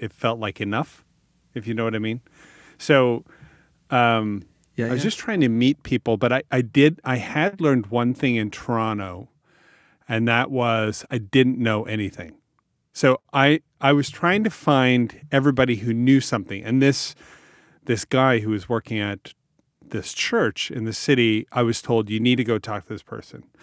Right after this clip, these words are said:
Speaker 1: I, at this point in my life, I didn't even ask why. I was like, "Okay."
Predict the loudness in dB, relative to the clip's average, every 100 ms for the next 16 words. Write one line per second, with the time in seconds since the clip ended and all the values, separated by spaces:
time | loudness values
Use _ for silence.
0 | -20 -20 -14 -6 -4 2 2 2 -4 -2
1 | 0 2 4 4 2 0 0 2 0 0
2 | -2 -4 -4 -2 -2 -4 -8 -8 2 2
3 | 4 0